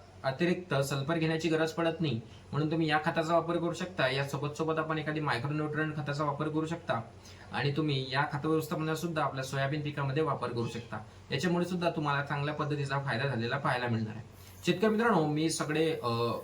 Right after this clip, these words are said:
जे काही मी कॉम्बिनेशन सांगितले आहे, हे मी तुम्हाला डिस्क्रिप्शन बॉक्समध्ये सुद्धा देतो आहे. तुम्ही तिकडे जाऊन सुद्धा व्यवस्थितरित्या आपलं जे काही खत व्यवस्थापन आहे, ते पाहू शकता शेतकरी मित्रांनो. आणि जर हा व्हिडिओ तुम्हाला आवडला असेल, तर हा व्हिडिओ नक्की शेतकऱ्यांना शेअर करा आणि आपल्या चॅनलला नक्की सबस्क्राईब सुद्धा करून घ्या.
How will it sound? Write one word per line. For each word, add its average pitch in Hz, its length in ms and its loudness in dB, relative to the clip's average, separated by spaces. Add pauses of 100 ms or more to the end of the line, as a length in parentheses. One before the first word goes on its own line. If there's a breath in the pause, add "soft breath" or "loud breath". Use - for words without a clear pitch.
(120)
जे 143 80 0
काही 160 160 0
मी 160 140 0
कॉम्बिनेशन 151 460 0
सांगितले 160 360 0
आहे, 135 120 2
हे 143 60 2
मी 147 120 -2
तुम्हाला 151 280 0
डिस्क्रिप्शन 156 500 -2
बॉक्समध्ये 156 560 0
सुद्धा 170 240 0
देतो 165 200 2
आहे. 120 140 2
तुम्ही - 500 -4
तिकडे 175 240 2
जाऊन 180 140 4
सुद्धा 170 280 2
व्यवस्थितरित्या 143 760 0
आपलं 127 460 0 (160)
जे 135 80 -2
काही 147 180 -2
खत 131 140 -2
व्यवस्थापन 151 380 0
आहे, 117 140 -2
ते 135 60 -2
पाहू 135 200 0
शकता - 280 -2
शेतकरी 156 280 0
मित्रांनो. 160 260 0 (460 loud breath)
आणि 147 140 2
जर 151 100 6
हा 165 120 4
व्हिडिओ 175 200 2
तुम्हाला 170 220 2
आवडला 165 240 4
असेल, 135 260 -2
तर 127 60 -6
हा 135 160 -2
व्हिडिओ 147 180 2
नक्की 139 260 -2
शेतकऱ्यांना 156 500 -2
शेअर 156 220 0
करा 156 200 2 (400 loud breath)
आणि 151 260 4
आपल्या 135 320 -2
चॅनलला 151 380 2
नक्की 139 380 -2
सबस्क्राईब 160 400 -2
सुद्धा 113 260 -2
करून 135 360 0
घ्या. 104 120 -4